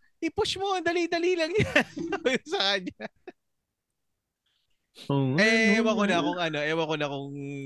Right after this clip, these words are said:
Speaker 1: na-, nagawa niya. Pero hindi ko nabalitaan na ano eh, na nagkaroon siya ng sasakyan nung high school.
Speaker 2: Ang
Speaker 1: O
Speaker 2: gra-,
Speaker 1: baka
Speaker 2: ibig, ibig sabihin, no, grabe ka, hindi nagawa. <laughs>
Speaker 1: Hindi, hindi.
Speaker 2: Grabe ka.
Speaker 1: Malay mo, nagawa niya, pero since high school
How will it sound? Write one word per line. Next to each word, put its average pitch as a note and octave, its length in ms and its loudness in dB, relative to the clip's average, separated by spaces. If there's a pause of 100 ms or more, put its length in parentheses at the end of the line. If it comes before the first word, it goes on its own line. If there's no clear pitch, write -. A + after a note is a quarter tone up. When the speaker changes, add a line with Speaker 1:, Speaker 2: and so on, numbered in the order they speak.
(120)
Speaker 1:
na-, C#3+ 320 -2
nagawa C#3+ 480 -2
niya. A#2 160 -8
Pero G#3 320 -8 (160)
hindi G3+ 240 -12
ko G#3 80 -6
nabalitaan F3 640 -4
na C#3 180 -6
ano C#3 80 -8
eh, A2 240 -8 (460)
na C#3+ 100 -6
nagkaroon C#3 380 -4
siya - 100 -10
ng B2+ 140 -10
sasakyan C3 400 -8
nung B2+ 100 -10
high A2+ 220 -8
school. F3+ 240 4
Speaker 2:
Ang - 0 -
Speaker 1:
O D#3+ 80 6
Speaker 2:
gra-, F3+ 320 8
Speaker 1:
baka F3+ 100 8
Speaker 2:
ibig, G#3 300 6
ibig B3 240 6
sabihin, A3 500 8
no, A3+ 240 6
grabe F#3 640 8
ka, F#3+ 120 4
hindi G#3 300 6
nagawa. F#3+ 720 6 (140)
<laughs> F#3+ 320 6
Speaker 1:
Hindi, F#3+ 180 6
hindi. F3+ 60 6
Speaker 2:
Grabe D#3 480 6
ka. - 80 -2
Speaker 1:
Malay B3 240 6
mo, F#3+ 120 4 (120)
nagawa F#3+ 480 4
niya, C#3 440 -4
pero F3+ 240 -2
since F#3 280 -6
high E3 200 -2
school C3 380 -6